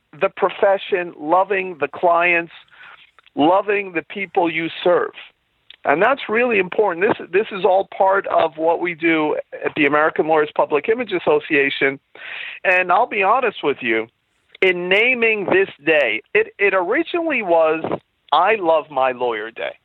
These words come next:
okay? But that was little, little too much to say. It was, it was kind of a mouthful. And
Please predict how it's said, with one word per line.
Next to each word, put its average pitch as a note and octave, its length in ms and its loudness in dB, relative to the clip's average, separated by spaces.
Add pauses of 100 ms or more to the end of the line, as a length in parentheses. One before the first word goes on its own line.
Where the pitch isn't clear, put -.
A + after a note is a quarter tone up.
(240)
okay? D3 320 2
But G#3+ 240 0
that B3+ 220 2
was G#3+ 200 2 (600)
little, G#3+ 500 2 (160)
little F#3+ 340 0 (760)
too A3+ 120 2
much F3 280 2
to D3+ 160 -4
say. B2 80 0
It A#2 80 0
was, C#3+ 100 -10
it D#3+ 240 -2
was D3 180 -10
kind F3 220 2
of C#3 60 -2
a C3+ 80 2
mouthful. - 500 -2 (1040)
And G#3 400 2